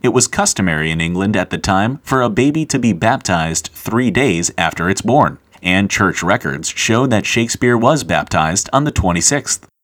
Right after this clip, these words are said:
In the years to come, we know that Shakespeare married his wife, Anne Hathaway, at the age of eighteen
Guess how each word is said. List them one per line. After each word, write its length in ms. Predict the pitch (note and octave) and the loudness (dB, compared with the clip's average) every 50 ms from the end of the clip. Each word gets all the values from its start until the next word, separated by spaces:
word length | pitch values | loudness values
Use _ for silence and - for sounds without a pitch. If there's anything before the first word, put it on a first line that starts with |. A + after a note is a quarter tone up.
| _ _ _ _ _ _ _ _ - | _ _ _ _ _ _ _ _ -2
In 160 | G#2 G2 F2+ | -2 0 0
the 80 | F2 F2 | 0 0
years 260 | F2 F#2 F#2+ G2 - | 2 2 2 2 0
to 120 | - - - | -2 -4 -2
come, 400 | - A2 A#2 A#2 F2+ F2 F#2+ - | 0 2 2 2 0 -2 -4 -4
we 180 | - G2+ B2+ C#3+ | 0 2 2 4
know 200 | C3+ C3 C3+ C#3+ | 4 4 2 2
that 220 | C3 F#2+ D#2+ - | 2 0 0 -2
Shakespeare 540 | - - A#2 A2+ A#2 - - A#2 A#2+ B2 A#2 | -2 -2 -2 -2 -2 -2 0 2 4 4 4
married 380 | F#2+ F2+ F#2 G#2 G#2+ A2 G#2 G#2 | 4 2 2 2 2 2 2 0
his 180 | F#2+ F2 E2 | 0 -2 -2
wife, 440 | E2+ G2+ B2+ B2 F2+ D#2+ - - - - - | 0 0 2 2 2 0 -4 -10 -8 -2 0
Anne 180 | F2+ E2+ E2+ | 0 0 0
Hathaway, 580 | E2 F#2 G2+ C3 - - D#2+ D#2 D2 D2 D#2+ - - | 0 0 -2 -2 -2 -2 -2 -2 -2 -4 -4 -4 -6
at 100 | A#2 G#2 | -4 -2
the 180 | B2 B2 - | -2 -2 0
age 280 | A2 C3 C#3+ D#3 D3 - | 0 2 2 2 2 0
of 120 | B2+ F#2 | 0 2
eighteen 520 | G2 G#2 A#2 A2 - A2+ G2 D#2 C2 - | 2 0 0 0 0 0 0 -2 -2 -8